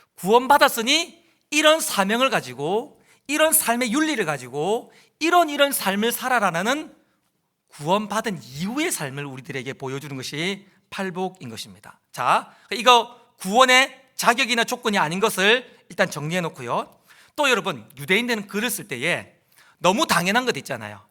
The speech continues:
예를 들면 "조인식은 잘생겼다." 이런 말들은, 너무 당연한 말들은 기록하지 않는 습관들이 있었습니다.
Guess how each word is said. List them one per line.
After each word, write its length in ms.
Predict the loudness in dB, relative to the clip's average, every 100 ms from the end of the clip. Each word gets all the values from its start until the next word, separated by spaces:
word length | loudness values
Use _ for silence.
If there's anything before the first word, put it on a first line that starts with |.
| -4
예를 160 | -2
들면 500 | -2 -4 -4 -4 -6 -14 _ _ _
"조인식은 680 | -8 -4 -4 -6 -6 -6 -8
잘생겼다." 680 | -10 -10 -10 -10 -2 -2
이런 220 | 0 0 2
말들은, 720 | 2 2 -2 0 0 -2 -6 -20 _ _ _ _ _
너무 340 | 0 2 2 2
당연한 420 | 0 4 4 4
말들은 460 | 2 0 -4 -6
기록하지 540 | -6 -6 -2 -4 -2 -2
않는 240 | -2 -2
습관들이 500 | -4 -2 -4 -4 -6
있었습니다. 640 | -10 -10 -12 -12 _ -20